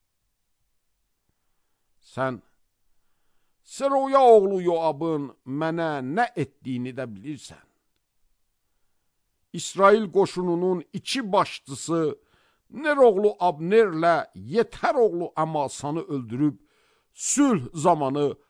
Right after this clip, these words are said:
hərb qanı tökdü və belindəki kəmərlə ayağındakı çarıqları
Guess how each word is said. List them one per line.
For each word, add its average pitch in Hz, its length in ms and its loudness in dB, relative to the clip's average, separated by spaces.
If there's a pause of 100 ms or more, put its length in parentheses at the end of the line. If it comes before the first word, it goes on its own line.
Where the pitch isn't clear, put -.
(280)
hərb 262 480 2
qanı 143 240 -2
tökdü - 480 -14 (760)
və 220 220 -2
belindəki 214 640 -2
kəmərlə 202 1000 0
ayağındakı 202 760 0
çarıqları 135 880 -4